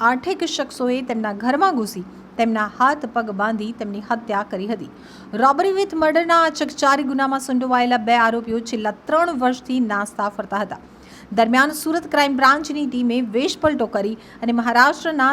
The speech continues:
થાણે ખાતેથી આરોપી જોશુઆ ઉર્ફે અન્ના રાજેન્દ્ર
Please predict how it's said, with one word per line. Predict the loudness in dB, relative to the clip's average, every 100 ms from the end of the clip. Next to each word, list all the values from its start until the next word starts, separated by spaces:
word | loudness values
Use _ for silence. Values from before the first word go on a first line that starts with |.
| 0
થાણે | 2 2 2 2
ખાતેથી | 2 2 -2 -4 -8 -12 -20 -20 2
આરોપી | 4 4 0 -2 -4 -2
જોશુઆ | 0 0 0 2 2 0 -6
ઉર્ફે | -6 -8 -8 -2
અન્ના | 0 2 2 0 -4 -4
રાજેન્દ્ર | -2 0 -2 -2 -2